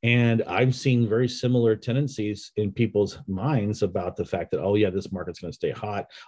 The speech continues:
Oh yeah, it's never gonna correct. Oh, we're gonna keep going and going and going," even though historically speaking, they all, the market will always go down. It just depends on when.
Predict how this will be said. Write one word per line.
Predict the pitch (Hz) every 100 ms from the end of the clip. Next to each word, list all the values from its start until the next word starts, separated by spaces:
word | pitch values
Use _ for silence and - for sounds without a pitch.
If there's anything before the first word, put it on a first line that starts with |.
| -
Oh | 98
yeah, | 104 98
it's | 87 -
never | 98 87
gonna | 82 78
correct. | - 95 104 101 - -
Oh, | 92 98
we're | 95
gonna | 90
keep | 90 95
going | 95 95
and | 95
going | 90 87
and | 87
going," | 131 156 107 104 - - _
even | 131 131 131
though | 123
historically | 113 110 - 120 117 95
speaking, | - 127 151 107 87 82
they | 104
all, | - 104 156
the | 117
market | 110 139 147 113
will | 110
always | - 143 160
go | - 95
down. | 107 175 104
It | 82
just | 113 -
depends | 101 120 107
on | 90 90
when. | 117 104 -